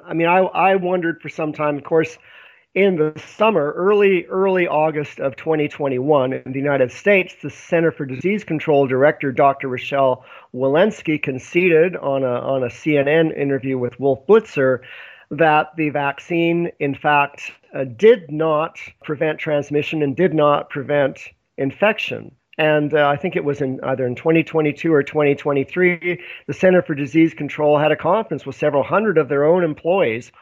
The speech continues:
all vaccinated, and there was a huge outbreak of, uh, of covid nineteen among several hundred of them, which should cause people to question how effective a vaccine is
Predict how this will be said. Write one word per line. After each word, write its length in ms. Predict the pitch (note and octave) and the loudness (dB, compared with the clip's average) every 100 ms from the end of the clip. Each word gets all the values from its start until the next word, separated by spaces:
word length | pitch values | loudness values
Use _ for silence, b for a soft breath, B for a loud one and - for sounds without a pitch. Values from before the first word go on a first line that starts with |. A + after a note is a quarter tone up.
| b | b
all 440 | - C#3+ E3 F#3 F#3+ | -4 2 4 4 2
vaccinated, 880 | F3+ F#3 - - C3+ A#2+ C#3 F3+ E3 b b | 0 -2 -6 -10 -8 -6 -8 -10 -16 b b
and 140 | D#3+ F3 | -2 2
there 80 | F3 | 2
was 160 | F3 | 0
a 60 | F3+ | -2
huge 340 | G#3+ A3+ E3+ | -2 0 4
outbreak 640 | E3+ F3+ E3+ D#3+ D#3+ - - | 6 4 4 2 2 -2 -8
of, 280 | D3+ D3+ C#3 | -4 -4 -2
uh, 260 | D3 D3 C#3+ b b - | 0 0 -2 b b -4
of 140 | C#3+ | -4
covid 340 | - F3 E3+ D3 | 2 2 2 0
nineteen 520 | D#3+ E3 E3 E3+ F3 | 0 0 -2 0 2
among 320 | D#3+ D#3 D#3+ | 2 2 0
several 400 | - F3 E3 E3 | -2 0 2 0
hundred 360 | - G3+ A#3 C3 | -2 -4 -4 -4
of 180 | G2+ - | -6 -10
them, 140 | - _ D#3 | -20 _ -6
which 180 | D3+ | -4
should 320 | - - C#3 - | -2 -4 -4 0
cause 560 | D#3 C#3+ C3+ - - - - - | 2 4 2 -4 -20 -20 -20 -4
people 300 | D#3+ D3 B2+ | -4 -2 -4
to 60 | |
question 480 | A#2+ D#3+ F#3 - C#3 | 0 4 4 2 -8
how 240 | B2+ C3 B2 | -4 -4 -6
effective 480 | - D#3+ D#3+ D3 | -4 -4 -4 -8
a 60 | C3 | -6
vaccine 600 | C3 C3 - - E3+ D3 | -2 -2 -4 -6 -4 -2
is 300 | B2 A2+ | -4 -6